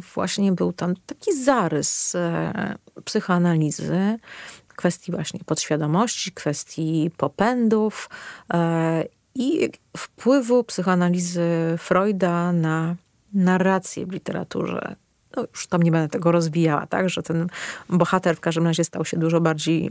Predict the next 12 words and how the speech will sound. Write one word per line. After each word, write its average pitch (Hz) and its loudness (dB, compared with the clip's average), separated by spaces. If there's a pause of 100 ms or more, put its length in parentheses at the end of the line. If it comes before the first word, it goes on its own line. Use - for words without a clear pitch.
nie 175 0
wiem, 170 4
wielobarwny, 165 4
kiedy 165 -2
ta 165 -2
psychoanaliza, 160 0 (240)
mm, - -8
została 160 -2
też - -4
wprowadzona, 160 2
tak? - -6
I, 165 2